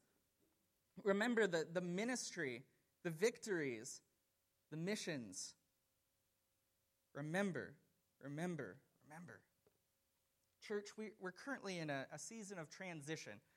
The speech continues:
I know that's a big surprise for all of you. Uh, it's been a long, uh, hard season of transition. But here we are, ministering,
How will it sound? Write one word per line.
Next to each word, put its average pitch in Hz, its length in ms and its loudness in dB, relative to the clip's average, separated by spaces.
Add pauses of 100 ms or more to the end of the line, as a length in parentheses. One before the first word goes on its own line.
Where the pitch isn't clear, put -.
(220)
I 151 80 -4
know 160 120 0
that's 156 200 2
a 156 40 -10
big 143 180 -6
surprise - 580 -6 (300)
for 107 100 -6
all 92 120 -6
of - 100 -12
you. - 120 -16 (340)
Uh, 160 140 6
it's - 180 4
been - 200 6
a 220 60 12
long, 185 400 12 (380)
uh, 143 200 6
hard 185 400 6 (400)
season 139 580 -2 (160)
of 147 140 -6
transition. 131 680 -6 (720)
But 165 140 -8
here 208 120 -6
we 220 120 -6
are, 135 300 -2 (640)
ministering, 226 720 0